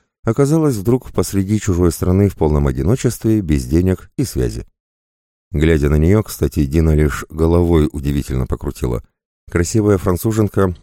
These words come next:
это что-то из разряда анекдотов. Красивые женщины в Европе вообще, и во Франции в частности, вымирающий вид, экзотика. Нет, хорошенько поработав с макияжем, стилистом и одеждой от хорошего кутюрье, из любого крокодила можно сделать женщину мечты.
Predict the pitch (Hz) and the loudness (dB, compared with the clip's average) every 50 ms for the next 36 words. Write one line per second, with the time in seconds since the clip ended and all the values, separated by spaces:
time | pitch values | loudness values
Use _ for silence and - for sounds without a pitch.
0 | _ _ - - 69 78 92 - 107 98 - - 87 85 - - 92 87 78 82 | _ _ -4 0 0 0 2 2 0 -2 -2 -2 -2 -2 0 2 0 2 2 2
1 | 76 71 67 69 73 78 80 80 76 76 71 62 64 73 78 - 69 - - - | 0 0 0 0 0 0 2 2 2 0 0 -2 -2 -2 -4 -4 -6 -10 -12 -20
2 | _ _ _ _ _ _ _ _ - - 85 82 - - 92 90 90 87 82 76 | _ _ _ _ _ _ _ _ -6 -4 -2 -2 0 0 2 4 4 4 4 4
3 | 78 95 95 87 - - 85 85 82 78 73 76 82 82 90 90 - - 73 71 | 2 2 0 0 0 -2 0 2 2 0 0 0 0 0 0 0 0 0 0 0
4 | 73 69 - - - 135 127 101 64 55 62 60 62 64 - - 71 69 64 - | 0 -2 -2 -4 -4 -2 -2 -2 -2 -4 -6 -6 -6 -6 -4 -2 -2 -2 -2 -4
5 | 71 65 - - - 113 - - 65 - - - 64 57 - _ _ _ _ _ | -4 -6 -4 -4 -6 -4 -4 -4 -6 -6 -4 -4 -6 -6 -6 _ _ _ _ _
6 | _ - 73 78 85 95 107 120 135 131 120 - - 117 127 127 - - - - | _ -2 0 2 4 4 4 4 4 2 2 0 -2 0 0 -2 -2 -2 -4 -4
7 | 67 64 69 92 92 - 69 - - 55 - - _ _ _ _ _ _ _ _ | -4 -2 -2 -2 -2 -2 -4 -6 -6 -8 -10 -14 _ _ _ _ _ _ _ _
8 | _ _ - 147 156 110 - - - 87 92 98 - 131 131 113 120 107 - 107 | _ _ -2 0 0 0 0 0 0 0 0 2 2 0 0 2 0 -2 0 0
9 | 107 107 104 113 - 113 98 - - 95 87 - 107 120 135 117 98 87 73 65 | -2 -2 -2 -2 -2 -2 -2 -2 -2 -2 0 0 0 0 0 0 0 0 -2 -2
10 | 58 60 - - - 85 101 120 113 - - 87 80 78 73 73 76 78 87 95 | -4 -8 -8 -4 -2 0 0 0 -2 -2 -2 0 0 2 2 0 0 0 0 -2
11 | 85 78 78 78 76 71 62 65 - - - - 85 85 82 - - 76 71 - | -2 0 0 0 0 0 0 -2 -6 -6 -4 -2 0 0 -2 -2 -2 -4 -4 -4
12 | - 71 - 87 90 107 117 113 95 71 65 58 55 - 65 64 64 69 73 80 | -4 -4 -2 -2 0 0 2 2 2 0 0 -2 -6 -6 -6 -4 -2 -2 -2 -2
13 | 98 113 113 107 - - 95 - 101 85 71 160 104 113 104 87 78 73 71 73 | 0 0 -2 -2 -2 -4 -4 -4 -4 -2 0 0 0 2 2 0 0 0 0 -2
14 | 73 65 65 76 71 71 69 - - - 76 73 73 65 - - 67 69 67 71 | -4 -2 -2 -2 0 0 -2 -4 -6 -6 -2 -2 -2 -2 -4 -4 -4 -4 -2 -4
15 | 67 - - - 57 55 | -4 -6 -6 -6 -8 -8